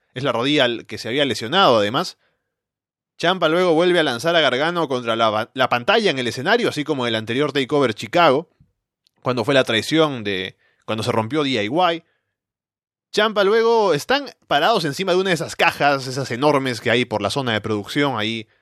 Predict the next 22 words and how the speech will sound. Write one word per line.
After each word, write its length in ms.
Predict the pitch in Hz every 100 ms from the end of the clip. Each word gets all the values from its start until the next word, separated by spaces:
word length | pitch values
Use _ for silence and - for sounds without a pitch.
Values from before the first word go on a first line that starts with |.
| _ _ _ -
cerca 480 | 147 135 127 113
donde 220 | 107 107 104
están 540 | - 127 120 110 104
la 100 | 107
mesa 240 | 120 -
de 100 | 107
comentarios, 920 | 104 101 98 131 156 151 139 135 127 123
el 100 | 107
escenario, 480 | 107 110 151 135
los 80 | 123
comentarios 340 | 123 123 170 120
de 60 |
Raw, 240 | 107 120 92
¿no? 160 | 101
Porque 360 | 120 101 95 - _ _ _
en 140 | 104
este 180 | 113 127
caso 180 | 127 117
están 200 | 104 107
al 80 | 107
otro 180 | 113 139
lado. 240 | 170